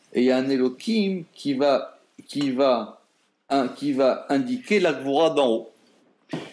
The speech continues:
Et c'est pour ça qu'il dit, il y a un, il y a un Elohim Begin, parce qu'il y a des It Elohim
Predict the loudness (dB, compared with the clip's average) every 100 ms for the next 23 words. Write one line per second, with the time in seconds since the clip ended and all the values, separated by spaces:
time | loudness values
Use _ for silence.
0 | _ -8 -2 -2 -2 -4 0 0 0 -2
1 | -2 -2 -2 -2 0 2 2 2 2 -2
2 | -2 0 2 2 -2 -8 -20 -20 _ _
3 | 0 2 4 4 2 -2 -2 0 2 0
4 | 0 0 0 0 0 -2 -6 -6 -4 0
5 | 2 2 2 0 0 -2 -2 0 0 0
6 | -2 -2 -2 0